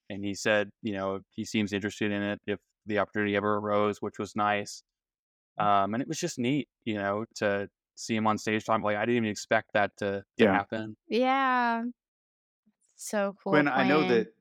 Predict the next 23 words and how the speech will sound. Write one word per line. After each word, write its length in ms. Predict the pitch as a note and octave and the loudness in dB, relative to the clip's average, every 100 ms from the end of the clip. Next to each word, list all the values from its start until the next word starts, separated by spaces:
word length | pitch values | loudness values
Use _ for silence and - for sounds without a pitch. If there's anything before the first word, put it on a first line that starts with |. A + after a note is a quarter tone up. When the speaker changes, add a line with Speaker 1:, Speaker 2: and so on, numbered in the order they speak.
| _ _ _ | _ _ _
Speaker 2:
that 260 | A#2 G#2 - | -2 -2 -2
that's 260 | C3 - | -2 -2
still, 560 | - C3 B2 A#2 A2 - - | -2 4 4 4 0 -6 -4
that's 220 | D#3 - | -4 -2
still 280 | - F3 F3+ | -2 0 2
a 60 | C3 | 0
journey 360 | B2+ D3 B2+ | 2 2 2
that's 260 | G#2 G#2 - | -2 -8 -4
going 320 | A#2 G#2+ G#2+ | -2 0 0
on. 260 | G#2+ F#2+ F#2 | 0 0 -6
Like, 180 | F#2+ | -8
you're 120 | A#2 A2+ | -8 -8
still 280 | - C3+ | -2 0
in 100 | C3 | 2
Speaker 1:
Yeah. 100 | B2+ | 0
Speaker 2:
that 100 | A#2+ | 0
process, 760 | - A#2 A#2 A#2 A2+ A2 - - _ _ _ _ A2 G#2+ | 2 2 2 0 -2 -2 -4 -14 _ _ _ _ -2 0
Speaker 1:
Yeah. 180 | - | -2
Speaker 2:
um, 120 | G#2 - - | -6 -12 -14
well 360 | A2+ C3+ D3 B2 | -2 2 2 0
within 260 | G#2 G#2+ | -4 -8
the 60 | G2 | -8
process, 720 | - F#2+ F#2+ - G2+ G2 - | -6 -6 -6 -6 -6 -6 -10